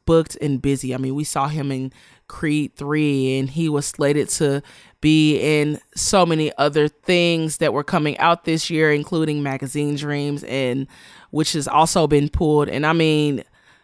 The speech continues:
you couldn't scroll down the timeline without seeing news that Majors had scored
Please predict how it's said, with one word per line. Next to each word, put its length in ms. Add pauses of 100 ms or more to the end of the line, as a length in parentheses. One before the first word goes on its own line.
(300)
you 160
couldn't 420
scroll 480
down 300
the 80
timeline 640
without 340
seeing 480
news 440
that 220
Majors 500
had 140
scored 460